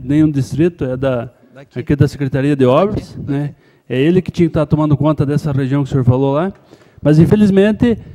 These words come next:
Speaker 1: eu fui no velório sábado do senhor João Sandeski, e daí eu tava lá um senhor, ele chegou pra mim, "É o seguinte, Cabrino, eu, passou o patrulheiro aqui, e eu pedi pra ele fazer minha entrada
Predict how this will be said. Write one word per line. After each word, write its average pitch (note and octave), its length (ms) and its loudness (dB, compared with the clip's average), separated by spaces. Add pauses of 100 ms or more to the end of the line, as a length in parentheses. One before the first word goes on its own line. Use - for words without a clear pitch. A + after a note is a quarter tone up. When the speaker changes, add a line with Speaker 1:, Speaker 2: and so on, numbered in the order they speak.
(180)
Speaker 1:
eu D3 100 6
fui - 140 0
no A3 100 2
velório F#3+ 300 8
sábado F#3+ 460 4 (180)
do C#3 160 2
senhor D3 200 8
João E3+ 180 6
Sandeski, D3 680 0 (1200)
e D#3+ 80 -4
daí F#3 140 6
eu G#3 260 6 (380)
tava G3 220 0
lá G#3 100 2
um G3+ 60 2
senhor, G#3 480 0 (240)
ele F#3+ 140 2
chegou G#3+ 200 -2
pra G#3 120 -2
mim, G#3 80 -4
"É G#3 60 -2
o G3 60 -2
seguinte, C4 380 -6
Cabrino, G3 280 -8 (680)
eu, D3+ 360 4
passou F3+ 280 2
o B3 40 -2
patrulheiro G3+ 540 2
aqui, A3+ 380 -2 (1120)
e D3+ 140 2
eu E3 100 4
pedi F3+ 260 0
pra G#3+ 140 0
ele G#3+ 80 0
fazer G3+ 260 -2
minha G#3 180 -2
entrada D#3+ 540 -4